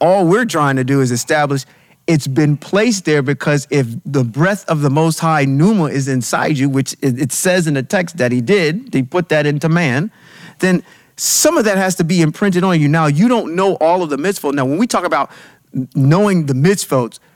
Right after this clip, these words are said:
we're talking about, you know, things that are germane to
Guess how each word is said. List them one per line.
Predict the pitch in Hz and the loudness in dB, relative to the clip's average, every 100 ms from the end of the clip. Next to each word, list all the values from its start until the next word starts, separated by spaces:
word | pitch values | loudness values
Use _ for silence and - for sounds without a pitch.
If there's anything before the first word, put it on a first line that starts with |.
| _ _ - | _ _ -4
we're | |
talking | 175 202 170 | -2 0 2
about, | 147 131 - _ _ - | 2 0 -4 _ _ -4
you | 160 | 0
know, | 147 127 | 2 0
things | 180 170 | 2 2
that | 156 | 2
are | 135 | 0
germane | 139 151 151 147 | 0 0 0 0
to | - 139 131 123 | 0 0 2 0